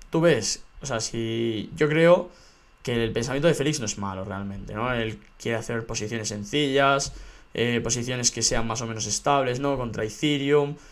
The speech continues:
con U S D C Ethereum. A mí me ha gustado más, eh, hacer las pools contra, contra Ether. Por ejemplo, si entro en Pepe, entro Pepe contra Ether, ¿vale? Y si entro, por ejemplo, en Arbitrum,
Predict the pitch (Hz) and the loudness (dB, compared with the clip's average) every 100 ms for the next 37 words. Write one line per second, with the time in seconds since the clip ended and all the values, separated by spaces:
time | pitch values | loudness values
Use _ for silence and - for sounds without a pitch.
0 | - _ - - 101 127 127 120 113 117 | -20 _ -12 -4 -2 -2 0 0 -2 -2
1 | 120 113 - 147 156 175 202 - - - | -2 -2 0 0 0 -2 -4 -14 -20 -20
2 | - - - - - - 123 156 180 170 | -20 -20 -20 -20 -20 -4 0 4 4 4
3 | 170 170 170 165 165 160 - - - 147 | 6 6 8 8 6 6 2 -2 2 4
4 | 143 143 160 156 - - 170 143 - - | 4 2 2 2 0 2 4 4 2 0
5 | 127 117 117 117 113 113 113 113 110 107 | -4 -2 -4 -2 0 0 0 0 -2 -2
6 | 107 117 - - - - - - - - | -6 -8 -12 -14 -18 -20 -20 -20 -20 -12
7 | - 135 120 117 113 170 180 180 - - | -4 -2 -2 -2 0 0 0 -2 -2 0
8 | 160 139 110 - 123 151 156 151 160 160 | 0 0 -2 -2 -2 -2 -2 0 0 0
9 | 175 143 147 160 143 156 147 117 107 131 | 0 0 0 2 2 0 0 -2 -2 -2
10 | 123 - - - - - - _ _ - | -2 -10 -16 -20 -20 -20 -20 _ _ -20
11 | _ - 110 135 - 131 - 131 151 151 | _ -4 0 0 -2 -4 -2 0 0 0
12 | 151 151 156 147 139 143 131 131 117 135 | 0 0 -2 -2 0 0 0 -4 -4 -2
13 | 160 165 202 208 | -2 0 0 0